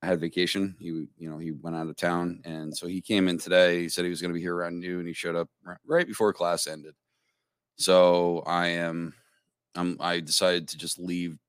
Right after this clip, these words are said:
tomorrow because right now it's, I don't know, it's just, it's just ridiculous. It's just ridiculously busy. I, you know, I don't know which it ends up. I actually have to come back down here in two weeks on the eighteenth for another job fair.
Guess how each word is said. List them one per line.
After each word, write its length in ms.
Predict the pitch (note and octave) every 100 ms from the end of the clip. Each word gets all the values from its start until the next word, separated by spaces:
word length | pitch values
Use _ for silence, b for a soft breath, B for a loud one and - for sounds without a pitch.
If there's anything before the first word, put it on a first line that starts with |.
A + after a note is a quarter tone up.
| _
tomorrow 600 | - F2+ E2+ E2 D#2+ D#2+ D#2 _
because 240 | D#2 D#2+
right 300 | D2+ F2 E2
now 400 | E2 E2 E2 E2
it's, 560 | D2+ D#2+ - - - - _ _ _ _ _ _ _ _ _ _
I 60 | D#2
don't 100 | D#2+
know, 180 | D#2 D2
it's 200 | E2 -
just, 360 | - E2 - -
it's 180 | D#2
just 260 | - D#2 -
ridiculous. 640 | D#2+ C#2+ D2+ - D#2 D2 -
It's 180 | D2
just 220 | - D#2+ -
ridiculously 500 | E2+ F2+ F2+ - F2
busy. 480 | F2 D#2+ F2 E2+ F2
I, 220 | E2+ C#2+ - -
you 80 | E2
know, 100 | E2
I 40 |
don't 140 | E2+ F2
know 100 | F2+
which 200 | F2 F#2
it 140 | F2+
ends 260 | F2+ F2+ E2
up. 260 | E2+ E2 b b -
I 80 | F#2
actually 320 | G2 - G2+
have 120 | G2
to 100 | -
come 240 | - G#2 F2+
back 300 | F#2 F#2 D#2
down 280 | F#2+ F#2+ F2+
here 300 | F#2 F2+ F2+
in 260 | F2 F2
two 200 | E2+ D#3
weeks 400 | B2 G#2 - - F2
on 240 | F2 E2+
the 140 | F2
eighteenth 500 | F#2 F2+ - G#2 F2+
for 420 | - - F2 F2 E2+
another 300 | E2 F#2 G2
job 280 | A2 -
fair. 200 | - E2